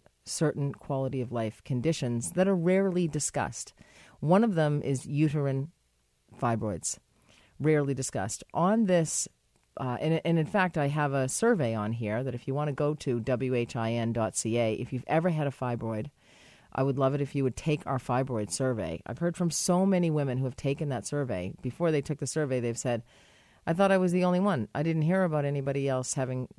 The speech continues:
fibroids or having to deal with fibroids." So I'd really appreciate it if you went on so we can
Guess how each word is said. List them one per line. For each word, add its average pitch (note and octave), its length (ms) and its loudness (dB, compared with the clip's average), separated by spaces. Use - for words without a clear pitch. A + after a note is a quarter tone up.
fibroids D#3 480 0
or A#2 120 -2
having B2 260 -2
to B2 60 -2
deal D3+ 260 2
with D#3 180 -2
fibroids." G#2 600 -6
So D#3 160 2
I'd D3 100 4
really F#3+ 280 4
appreciate E3 420 0
it C3 80 -2
if C3+ 160 -6
you C#3 80 -2
went C3 160 -2
on B2+ 260 -2
so - 100 -8
we A#2+ 80 -2
can A2+ 220 -6